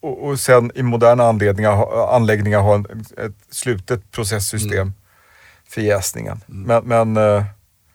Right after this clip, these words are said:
Speaker 1: jag är lite ambivalent där, för någonstans, jag är ju väldigt charmad, men jag är ju en romantiker och, och, och konsument och fullgubbe. Jag gillar ju öppna jäskärl.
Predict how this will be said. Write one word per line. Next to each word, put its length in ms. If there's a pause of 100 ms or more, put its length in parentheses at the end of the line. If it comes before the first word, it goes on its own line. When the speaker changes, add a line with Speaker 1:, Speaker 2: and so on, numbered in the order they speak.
(260)
Speaker 1:
jag 160
är 40
lite 220
ambivalent 600
där, 120
för 100
någonstans, 400
jag 60
är 40
ju 80
väldigt 260
charmad, 480
men 120
jag 120
är 40
ju 80
en 140
romantiker 680
och, 380
och, 320
och 120
konsument 680
och 100
fullgubbe. 540
Jag 140
gillar 240
ju 240 (680)
öppna 380
jäskärl. 560